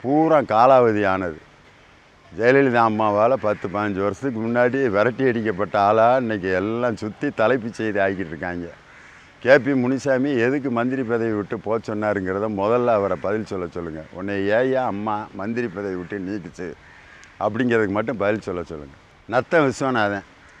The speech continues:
அவரும் ஜெயலலிதா அம்மாவால தூக்கி எறியப்பட்டவர். ஏன் தூக்கி எறியப்பட்டாருன்னு அவருக்கே தெரியும். அதுக்கப்புறம் பார்த்தீங்கன்னா மதுசூதனன், "பதினஞ்சு வருஷம் நீ எதுக்குமே லாயக்கு இல்லைன்னு சொல்லி தான் அவைத்தலைவரை உட்கார வச்சிருந்துச்சு."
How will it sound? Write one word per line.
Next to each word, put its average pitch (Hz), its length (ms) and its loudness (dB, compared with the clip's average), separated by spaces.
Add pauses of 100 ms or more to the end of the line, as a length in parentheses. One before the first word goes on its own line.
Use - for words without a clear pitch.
அவரும் 135 480 2
ஜெயலலிதா 123 400 4
அம்மாவால 104 520 2
தூக்கி 104 320 -4
எறியப்பட்டவர். 87 800 -8
ஏன் 123 260 2
தூக்கி 113 240 -2
எறியப்பட்டாருன்னு 95 760 -4
அவருக்கே 101 460 -4
தெரியும். 90 340 -8 (840)
அதுக்கப்புறம் 131 600 2
பார்த்தீங்கன்னா 120 380 2
மதுசூதனன், 107 720 -2 (320)
"பதினஞ்சு 131 360 2
வருஷம் 127 340 0
நீ 127 80 0
எதுக்குமே 127 500 0
லாயக்கு 113 420 2
இல்லைன்னு 107 200 -2
சொல்லி 101 220 -2
தான் 110 260 -2
அவைத்தலைவரை 110 460 0
உட்கார 90 380 -2
வச்சிருந்துச்சு." 80 460 -12